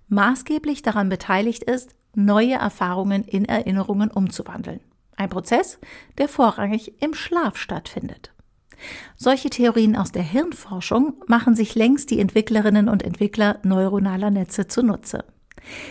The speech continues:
In einer aktuellen, noch nicht von unabhängigen Experten geprüften Studie wollten Forschende der Universität von Catania in Italien herausfinden, ob K-I-Modelle zuverlässiger werden, wenn sie nicht durchgängig mit neuen Informationen bombardiert werden,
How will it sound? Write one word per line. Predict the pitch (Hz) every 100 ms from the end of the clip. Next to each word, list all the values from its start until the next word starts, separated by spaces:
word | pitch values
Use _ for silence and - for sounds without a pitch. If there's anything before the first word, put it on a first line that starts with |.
| -
In | 220
einer | 240 233 233
aktuellen, | 277 - 262 233 208 262 269 -
noch | 220 214
nicht | - 262 -
von | 240 220
unabhängigen | 226 226 208 220 196 208
Experten | 247 - - 220 220
geprüften | - - 190 -
Studie | - - 247 214 247 - - - - _
wollten | 202 269 320 311
Forschende | - 214 226 240 233
der | 214 208
Universität | 202 208 196 190 196 220 202
von | - 202 190 -
Catania | 202 - - 285 254 185 226 254
in | 208
Italien | 233 - 214 277 202
herausfinden, | 180 190 202 - - 214 214 262 262 - - - _
ob | 254 - -
K-I-Modelle | - 196 220 277 220 175 190 220 - -
zuverlässiger | - - 381 180 175 180 - 202
werden, | 190 - 226 - - - _
wenn | 196
sie | 180 180
nicht | 269 - -
durchgängig | 269 302 - - 156 175 -
mit | 214 208
neuen | 202 214 254
Informationen | 240 214 226 214 208 - 190 190
bombardiert | 190 196 233 240 277 -
werden, | 208 208 208